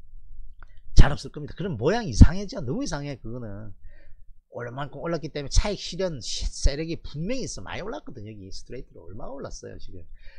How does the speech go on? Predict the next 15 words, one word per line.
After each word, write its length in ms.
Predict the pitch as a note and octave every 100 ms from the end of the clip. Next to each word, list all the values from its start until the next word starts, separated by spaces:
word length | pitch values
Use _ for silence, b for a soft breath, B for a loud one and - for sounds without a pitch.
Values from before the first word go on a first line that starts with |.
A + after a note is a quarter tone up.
| b
사만 460 | - - A#2+ E3
원 100 | B3
올랐습니다. 400 | C4 A#2 - F#2+
사만 300 | - G#2+ B2
원. 80 | G#2
이십칠만짜리 1160 | G#2 F3 - G#3+ G#3+ G#3 F#3 - - - D3+ B2+
사만 260 | - B2+ E3
원 80 |
올랐으면 240 | D3+ B2 G#2
십 220 | - F#3+
프로 180 | A3 F3+
하고도 440 | B2 G#2+ A2 E2 - - - - - -
더 140 | D#3
올랐지 280 | B3+ A3+ A#2
않습니까? 540 | G2 F2+ - C3+ -